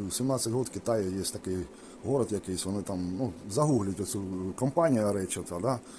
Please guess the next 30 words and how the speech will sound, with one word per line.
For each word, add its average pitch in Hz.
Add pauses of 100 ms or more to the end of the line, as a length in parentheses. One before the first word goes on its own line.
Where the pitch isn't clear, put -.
(120)
і -
почитаєте. 80 (1120)
Ну, 135
як 185
воно 170
на 156
самом 143
деле, 123
де 139
він 131
робився, 113
з -
чим 143
він 120
робився, 95 (240)
як 127
би 117
не 113
було, 147 (120)
його 110
надо 107
правильно 98
використовувати, 92 (100)
і 95
тоді 107
все 101
буде 90
працювати. 82 (2500)
Так 165
що, 156